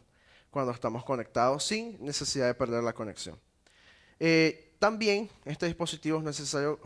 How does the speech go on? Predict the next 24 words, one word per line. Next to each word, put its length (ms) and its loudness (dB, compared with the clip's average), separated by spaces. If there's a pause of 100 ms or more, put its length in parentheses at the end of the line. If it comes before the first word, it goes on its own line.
(100)
reiniciarlo 760 2
una 180 2
vez 200 0 (300)
completada 720 4
la 80 0
actualización, 580 -4
que 100 -6
tiene 220 -4
un 60 -6
tiempo 260 -6
estimado 420 -2
de 100 -2
treinta 540 -4 (320)
minutos. 840 -8 (920)
Eh, 320 2
el 140 4
update 600 2 (260)
se 160 0
inicia 340 0
solo 300 0
después 380 0
de 80 -4
una 120 -2
confirmación 720 -4